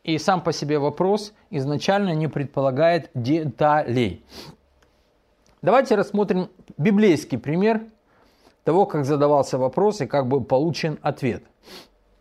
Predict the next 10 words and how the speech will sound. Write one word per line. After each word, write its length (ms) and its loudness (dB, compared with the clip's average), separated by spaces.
Первое 340 6
Царств, 440 2
двадцать 420 2
третья 340 0
глава, 320 2
с 100 -12
первого 280 0
по 160 -4
второй 260 -2
стих. 340 -10